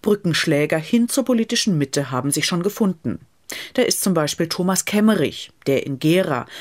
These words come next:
mit stadtbekannten Rechtsradikalen auf die Straße ging. Ja, es ist der liberale Thomas Kemmerich, der sich vor wenigen Wochen mit den Stimmen der Höcke-AfD zum thüringischen Ministerpräsidenten hat wählen lassen.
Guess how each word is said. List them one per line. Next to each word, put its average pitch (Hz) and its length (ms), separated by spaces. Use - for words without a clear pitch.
mit 208 120
stadtbekannten 214 600
Rechtsradikalen 143 960
auf - 100
die 202 120
Straße 175 420
ging. 101 260
Ja, 185 340
es 220 160
ist - 180
der 226 180
liberale 160 540
Thomas 170 360
Kemmerich, 190 500
der 208 140
sich 202 160
vor 214 120
wenigen 233 380
Wochen 156 320
mit 139 140
den 127 100
Stimmen 165 380
der 160 160
Höcke-AfD 175 760
zum 247 180
thüringischen 170 640
Ministerpräsidenten 135 1000
hat 165 140
wählen 160 340
lassen. - 380